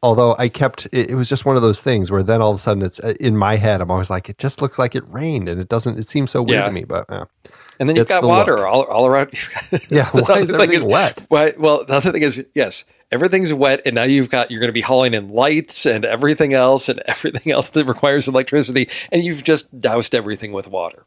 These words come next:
Speaker 1: Well, and the other thing you learn is,
Speaker 2: <laughs>
Speaker 1: it, once you start going down that path,
Speaker 2: Yeah.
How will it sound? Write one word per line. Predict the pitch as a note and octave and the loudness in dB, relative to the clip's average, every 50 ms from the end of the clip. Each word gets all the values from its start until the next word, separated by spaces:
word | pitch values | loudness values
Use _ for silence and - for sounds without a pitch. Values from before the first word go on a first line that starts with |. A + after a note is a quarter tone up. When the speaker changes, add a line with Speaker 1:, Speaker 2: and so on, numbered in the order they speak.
| _ _ - | _ _ 0
Speaker 1:
Well, | D3+ C#3+ C3+ B2+ - | 2 4 4 4 4
and | C#3 B2+ | 2 4
the | C3+ C#3+ | 4 4
other | D#3+ F3+ D3+ | 4 4 2
thing | - A#2+ G#2+ G2+ | 2 2 2 2
you | F#2+ F2+ F2 | 2 2 2
learn | F#2 F2 E2+ - | 0 0 0 -2
is, | D#2+ D#2+ E2 E2 - - - - - - | -2 -2 -4 -8 -10 -14 -20 -20 -20 -20
Speaker 2:
<laughs> | - - - _ - | -20 -20 -14 _ -2
Speaker 1:
it, | - C3 A#2+ | -2 0 2
once | A#2+ C3 E3 F#3+ - | 2 2 2 2 2
you | F#3 B2+ G#2+ | 0 0 0
start | - - - A2 A2 B2 G2+ G2+ | 0 0 0 0 0 0 0 0
going | G2+ G#2+ G#2+ G#2 G2 | 0 2 2 2 0
down | F#2 F#2+ F#2 F#2+ G2 | 0 -2 -2 0 0
that | G2+ G2+ G#2 G#2 - | 0 0 0 -2 -2
path, | - G#2 G2 G2+ A2+ C3 C3 | -2 0 0 2 0 0 -2
Speaker 2:
Yeah. | A#2+ B2 A#2 G#2+ G2+ F#2+ F2+ | -2 -2 -2 0 0 -2 -4